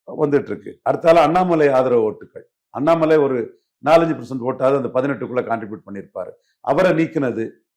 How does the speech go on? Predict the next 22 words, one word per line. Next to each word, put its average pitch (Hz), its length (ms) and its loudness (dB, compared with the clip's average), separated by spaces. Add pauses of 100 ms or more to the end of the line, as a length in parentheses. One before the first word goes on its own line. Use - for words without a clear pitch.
(220)
அவரை 160 260 4
உதாசீனப்படுத்துறது 147 920 2 (580)
அவருடைய 123 440 2 (800)
ஆதரவு 156 300 6
வாக்காளர் 120 440 0
மத்தியில 127 340 -10
பலதரப்பட்ட 160 560 0 (420)
சமூகங்களை 139 480 0
பற்றி - 300 -4 (400)
ம-, 127 280 -4
மத்தியில 131 360 0 (720)
பெரிய 170 340 2
ஒரு 135 160 4
அதிர்வலை 117 380 2
இருக்கு. 90 240 -12 (440)
தேனியில 156 340 4
கண்ணன்னு 147 640 0
சர்வே 131 380 0
எல்லாம் 120 300 0
பண்ணக்கூடிய 104 420 -6 (600)
ஒரு 110 220 2
நண்பர், 113 420 -2